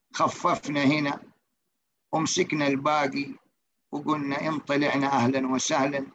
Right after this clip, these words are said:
وإن نزلنا. ترى ما زالت نظرتنا العامة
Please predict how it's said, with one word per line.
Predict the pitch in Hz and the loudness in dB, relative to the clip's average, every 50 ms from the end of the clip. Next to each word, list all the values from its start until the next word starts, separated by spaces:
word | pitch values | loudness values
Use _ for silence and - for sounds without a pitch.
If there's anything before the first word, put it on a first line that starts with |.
| _ - | _ -4
وإن | 127 143 151 156 151 143 139 | -2 -2 0 0 0 0 0
نزلنا. | 127 117 127 123 120 120 - | 0 0 -2 -4 -4 -6 -8
ترى | - - 190 185 180 | -2 0 2 2 4
ما | 170 170 190 190 180 | 4 4 4 4 2
زالت | 147 170 175 165 151 143 135 - | 2 2 2 2 2 2 0 0
نظرتنا | - 151 139 135 156 160 165 156 - 147 147 | 0 0 0 2 2 0 0 -2 -2 -2 -2
العامة | 143 139 - 147 156 147 147 147 147 143 - | 0 0 2 2 4 2 2 2 0 0 -2